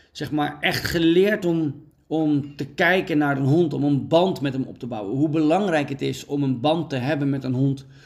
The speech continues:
voordat je hem dingen leert. Ehm,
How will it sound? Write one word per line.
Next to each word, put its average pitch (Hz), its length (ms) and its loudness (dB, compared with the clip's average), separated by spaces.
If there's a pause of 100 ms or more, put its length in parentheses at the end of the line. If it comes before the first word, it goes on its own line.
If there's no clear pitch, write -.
(400)
voordat 165 760 0
je 160 80 -2
hem 147 340 0
dingen 143 340 2
leert. 135 560 -2 (380)
Ehm, 123 360 -6